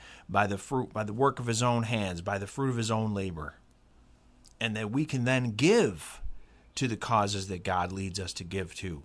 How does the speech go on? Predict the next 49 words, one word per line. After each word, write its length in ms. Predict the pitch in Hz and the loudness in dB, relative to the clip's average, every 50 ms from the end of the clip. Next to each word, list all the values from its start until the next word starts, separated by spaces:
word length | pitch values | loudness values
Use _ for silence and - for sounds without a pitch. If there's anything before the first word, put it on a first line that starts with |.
| - 95 | -12 -6
giving 360 | 101 123 123 110 107 101 95 | -4 -2 -2 -2 -2 -4 -4
to 100 | - 104 | -4 -6
the 80 | 95 95 | -8 -8
poor, 500 | - - - 104 95 90 82 78 78 - - | -6 0 2 2 2 2 0 -8 -12 -10 -4
out 180 | - 110 117 110 | 0 0 2 2
of 120 | 101 101 | 0 -4
a 40 | 101 | -6
good 340 | 98 - 117 117 110 - - | -6 -4 -4 -4 -4 -6 -12
heart 480 | - - - - 120 123 104 82 - - - | -14 -4 0 2 4 4 4 0 -4 -8 -8
that's 280 | 101 101 95 - - - 117 - - - - - - - - - | -8 -6 -4 -4 -4 -6 -8 -16 -20 -20 -20 -20 -20 -20 -20 -14
aimed 420 | - 117 127 131 131 131 117 - - | -10 -6 -4 -2 0 0 0 -2 -4
towards 360 | - - 123 113 113 101 101 | -2 0 2 4 4 2 0
God 340 | 98 131 151 175 165 139 110 | -2 0 0 2 2 2 2
and 120 | 107 110 | 0 2
loving 300 | 110 113 113 113 113 113 | 2 2 2 2 2 0
our 80 | 117 127 | 0 0
neighbor. 460 | 170 220 220 147 110 90 76 - - - - - - - - - _ | 0 -2 -2 -2 -4 -4 -8 -12 -16 -20 -20 -20 -20 -20 -20 -20 _
They're 160 | - 107 110 | -10 -8 -8
against 540 | 107 101 104 123 131 120 110 - - - - - _ _ _ - - _ - - - | -8 -6 -6 -6 -6 -4 -4 -6 -6 -6 -10 -12 _ _ _ -20 -20 _ -20 -14 -8
getting 240 | 101 131 139 143 151 | -4 -4 -2 0 2
any 160 | 151 151 147 | 2 2 2
wealth, 480 | 135 117 107 104 98 98 - - - - - | 2 2 4 4 2 2 -2 -6 -12 -14 -8
having 340 | - - 117 120 123 120 120 | -4 -2 -2 -2 -2 -2 -2
any 180 | 120 123 117 | -2 -2 -2
property 520 | 113 - - 110 104 104 104 101 98 98 95 | -4 -2 0 2 2 2 0 -2 -4 -4 -4
of 120 | 90 85 | -4 -6
your 160 | 92 92 95 | -6 -4 -2
own. 220 | 92 90 87 85 85 | -2 -2 -4 -4 -6
Even 280 | 85 107 117 117 117 123 | -6 -4 -2 -2 0 -2
if 120 | 113 107 | -2 -4
you 60 | 110 | -6
give 220 | 101 110 113 113 104 | -6 -4 -4 -4 -2
half 260 | 117 113 113 113 - | -2 -2 -2 -4 -6
of 80 | 101 101 | -6 -4
it 80 | 107 | -4
away 220 | 101 95 101 101 101 | -2 -2 -2 -2 -4
to 80 | 95 | -4
charity, 340 | - - 117 104 98 95 90 | -4 -2 -2 -2 -2 -2 -4
they 140 | 87 95 98 | -4 -4 -4
don't 200 | 98 95 95 - | -4 -4 -6 -6
care. 240 | - - 95 82 82 | -6 -6 -4 -4 -4
You're 80 | 82 | -6
not 200 | 85 92 87 87 | -8 -8 -6 -6
supposed 380 | - - 95 - 117 113 110 - | -6 -6 -4 -2 -2 -2 -2 -4
to 100 | - - - | -8 -4 -2
own 300 | 117 123 120 110 90 - | 0 0 2 0 -2 -2
it. 100 | - - - - - - | -6 -12 -20 -20 -16 -8
They 220 | - 90 117 113 90 | -4 -2 0 0 0
are. 280 | 71 60 52 55 - | -2 -4 -6 -8 -8